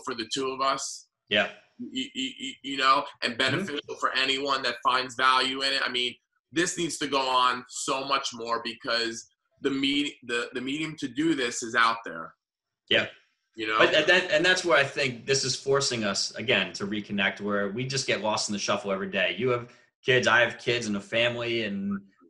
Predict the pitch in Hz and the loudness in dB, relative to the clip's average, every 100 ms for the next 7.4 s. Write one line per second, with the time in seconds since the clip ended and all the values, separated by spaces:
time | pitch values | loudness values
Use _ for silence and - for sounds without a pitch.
0 | _ 101 113 113 110 110 107 117 143 135 | _ 0 2 4 2 -2 -4 0 0 0
1 | 131 127 127 123 123 - 123 - 113 110 | 2 2 2 0 -2 0 -2 -2 -6 0
2 | 113 117 113 110 107 107 104 107 123 120 | 2 4 4 2 -2 0 0 4 4 6
3 | 117 113 113 - _ _ 113 123 127 123 | 6 4 0 -8 _ _ 6 6 6 4
4 | 120 113 123 113 107 110 120 113 104 104 | 4 4 2 2 4 4 2 4 2 2
5 | 135 107 104 113 117 113 110 - 107 95 | 2 2 4 4 6 4 2 0 -4 -4
6 | - - 131 - - 127 120 117 - 117 | -6 -2 -2 -2 -2 0 4 2 4 4
7 | 107 95 87 90 | 4 0 -6 -10